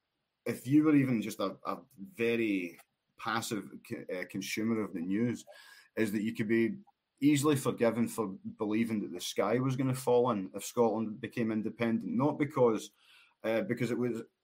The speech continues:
<clears throat> because virtually any aspect of, um,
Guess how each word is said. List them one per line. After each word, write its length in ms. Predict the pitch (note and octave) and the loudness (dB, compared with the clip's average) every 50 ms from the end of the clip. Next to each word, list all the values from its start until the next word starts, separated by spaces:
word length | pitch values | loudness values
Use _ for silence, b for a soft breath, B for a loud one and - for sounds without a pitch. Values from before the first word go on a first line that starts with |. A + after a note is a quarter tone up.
| - - - - _ _ - | -20 -18 -18 -20 _ _ 2
<clears throat> 220 | E3 F#3+ E3 D3 | 4 6 6 6
because 240 | B2+ B2 B2+ C3 A2 | 6 4 2 2 2
virtually 500 | G#2 G#2+ C#3+ C3 - - - C#3+ B2 - - | 2 2 2 2 2 0 0 -2 -2 -2 0
any 300 | - A#2+ B2+ C3+ C#3 A#2+ | 0 0 2 2 2 2
aspect 680 | G#2 G#2+ A2+ G#2 - - - A2+ G#2+ G2 - - - - - | 0 0 -2 -4 -4 0 0 2 2 2 -2 -6 -10 -4 0
of, 260 | G2 G2 F#2+ F#2+ F#2+ - - - | 2 2 2 0 -4 -14 -12 -6
um, 460 | F2+ F#2 F#2 F2+ F2+ F#2 F2+ E2+ D#2 | -4 -4 -4 -4 -4 -6 -6 -8 -8